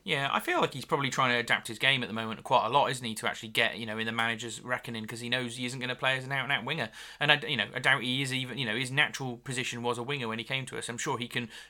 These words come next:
do a job at right wing back. I'm sure he can do a job as one of the central, uh, sorry, one of the wide front players. But, you know, his natural game is having to be adapted to, to fit a role that Steve Cotterill wants, and that must be quite difficult for him and a young lad in his,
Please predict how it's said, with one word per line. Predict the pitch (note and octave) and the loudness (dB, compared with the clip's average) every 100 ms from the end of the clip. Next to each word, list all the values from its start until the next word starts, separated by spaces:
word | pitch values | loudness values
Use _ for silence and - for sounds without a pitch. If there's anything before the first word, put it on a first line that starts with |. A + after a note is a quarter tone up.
| _ | _
do | F3 D#3+ | 4 4
a | |
job | A#2+ A2+ | 2 0
at | |
right | A2+ G#2+ | 2 2
wing | A2 | 0
back. | A2+ B2 | 0 0
I'm | C3+ | -2
sure | - C3+ | -2 -2
he | |
can | - A#2+ | -4 -4
do | D#3 D#3+ B2+ - - - | -2 0 -4 -12 -16 -10
a | |
job | A#2+ C3 A#2 | 0 2 2
as | A2+ | 0
one | A#2+ | -2
of | A#2 | -2
the | |
central, | - A#2+ - A#2+ A#2 | -2 -2 -4 -4 -2
uh, | |
sorry, | B2+ B2+ A2 | 0 0 0
one | A#2+ | -2
of | A#2 | -4
the | |
wide | A2+ A#2 A#2 A#2 - | -2 0 0 -4 -8
front | - C3 A2+ | -4 -4 -2
players. | G#2+ G#2+ A2+ | 0 0 0
But, | - C3+ G#2 - | 4 6 6 2
you | |
know, | A#2 A#2+ | -10 -10
his | C3 A#2+ | -10 -4
natural | B2+ A2 A#2+ | -4 -4 0
game | B2+ A#2+ | 0 0
is | A2+ | -4
having | A#2+ A2+ A#2+ | -6 -6 -8
to | A#2 | -8
be | A#2 | -6
adapted | A#2 C3 - - A#2 | -2 -2 -2 -6 -6
to, | - A#2 - - - | -4 -4 -6 -16 -10
to | - | -10
fit | - C3 | 0 0
a | A#2 | 2
role | A#2+ A#2+ A#2 | 4 2 2
that | A#2 | -2
Steve | - B2 A2 | -4 -4 -4
Cotterill | B2+ - C3 | -4 -4 -2
wants, | C3+ A#2+ - | 0 -2 -2
and | D3 | -2
that | C3 | 0
must | C3 | -2
be | B2 | -2
quite | A#2 G#2+ | -4 -4
difficult | A2 - A#2 | -6 -6 -8
for | - | -4
him | A2 | -4
and | A2 A2 | -4 -6
a | A#2+ | -2
young | A#2 A2+ | -2 0
lad | G#2+ A2+ | 0 0
in | A2 | -4
his, | A2 | -8